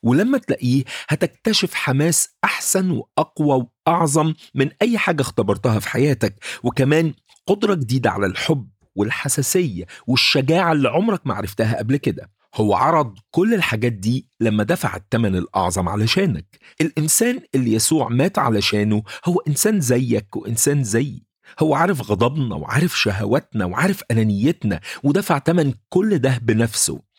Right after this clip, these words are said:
دفع عقوبة الموت عن خطيتك وخطيتي. والراجل ده يسوع دلوقتي بيقول:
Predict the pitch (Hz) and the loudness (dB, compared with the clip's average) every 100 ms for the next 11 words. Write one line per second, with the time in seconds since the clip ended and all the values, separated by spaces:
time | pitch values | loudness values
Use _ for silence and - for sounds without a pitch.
0 | _ _ 113 110 175 185 151 - 92 123 | _ _ -4 -2 0 0 -2 -4 -2 0
1 | 120 117 104 98 127 202 - 101 - 95 | 2 0 0 0 2 0 -4 -8 -6 -6
2 | 95 92 95 98 113 107 98 87 85 - | -2 -2 -2 -6 -6 -6 -6 -8 -12 -12
3 | - - _ _ _ _ 147 180 214 190 | -16 -20 _ _ _ _ 2 2 2 0
4 | 123 127 - _ _ - 117 - 113 98 | 2 -2 -4 _ _ -2 0 2 2 0
5 | - _ _ 120 139 139 165 - - - | -4 _ _ -2 2 4 2 -2 -12 -14
6 | - 120 123 170 202 | -8 -6 -2 0 2